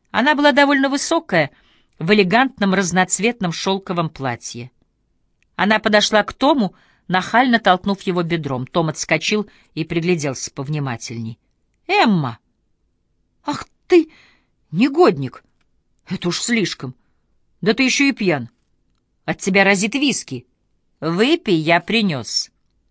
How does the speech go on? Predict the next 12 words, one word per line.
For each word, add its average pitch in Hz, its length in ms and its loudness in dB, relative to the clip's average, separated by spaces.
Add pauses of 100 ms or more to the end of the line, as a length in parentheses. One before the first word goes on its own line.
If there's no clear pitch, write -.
(220)
Давай 196 320 2
сядем 151 380 0
где-нибудь!» 117 600 -10 (800)
«Ты 135 120 -8
зверски 139 520 -4
пьян! 233 360 -2 (880)
Как - 220 -2
ты 339 80 2
узнал, 294 280 2
что - 160 -6
мы 151 120 -2
здесь?» 131 400 -8